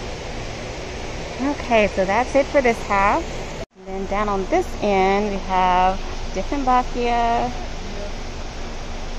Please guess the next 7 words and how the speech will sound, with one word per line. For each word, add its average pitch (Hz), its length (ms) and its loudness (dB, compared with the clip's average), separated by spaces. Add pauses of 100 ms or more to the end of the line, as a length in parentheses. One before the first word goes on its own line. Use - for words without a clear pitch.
(260)
goldfish 190 500 0 (180)
plants 190 600 0
for 190 140 -2
eleven 175 340 0
ninety-five. 170 800 -2 (2250)
Got 190 140 -4 (200)
some 190 440 -2